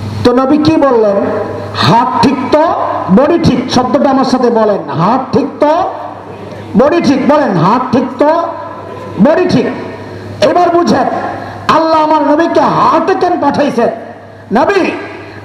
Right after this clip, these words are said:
আপনি হচ্ছেন একমাত্র বিশ্ব নবী। আমার নবী কি ছিলেন? না, আমি যা বলি তা বলেন।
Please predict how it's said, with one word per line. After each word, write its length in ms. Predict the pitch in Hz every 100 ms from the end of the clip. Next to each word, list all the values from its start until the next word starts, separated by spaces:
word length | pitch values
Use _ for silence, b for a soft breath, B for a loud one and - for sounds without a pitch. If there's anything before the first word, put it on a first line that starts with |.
| -
আপনি 340 | - - 339
হচ্ছেন 360 | 285 302 311 302
একমাত্র 760 | 269 269 285 311 381 381 427
বিশ্ব 360 | 392 359 - 330
নবী। 160 | 269 - - - - - - -
আমার 220 | 269 294
নবী 160 | 294 320
কি 180 | 294
ছিলেন? 280 | - 254 240 233 - - - - - - - - - -
না, 180 | 262 302 - - - - - - - - - 269
আমি 160 | 339
যা 180 | 330 302
বলি 200 | 302 285 294
তা 140 | 254
বলেন। 240 | 247 233